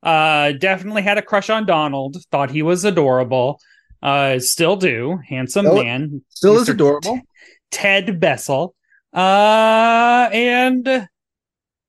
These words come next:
Speaker 2: Ted Bessel
Speaker 1: Yeah.
Speaker 2: went on to direct every episode of The Tracey Ullman Show.
Speaker 1: Mm.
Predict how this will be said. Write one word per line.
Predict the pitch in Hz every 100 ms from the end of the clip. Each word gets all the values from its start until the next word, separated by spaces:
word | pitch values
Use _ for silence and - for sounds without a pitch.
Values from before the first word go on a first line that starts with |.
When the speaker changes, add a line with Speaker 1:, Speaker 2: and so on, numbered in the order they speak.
| -
Speaker 2:
Ted | 170 165
Bessel | 185 -
Speaker 1:
Yeah. | 190
Speaker 2:
went | 180 180
on | 175
to | 170
direct | 156 170 170 160 - -
every | 160 170 170
episode | 165 170 170 170
of | 160
The |
Tracey | 165 175 170 -
Ullman | 185 202 196 -
Show. | - - - _ _ _
Speaker 1:
Mm. | 262 320 330 320 285 240 196 131 104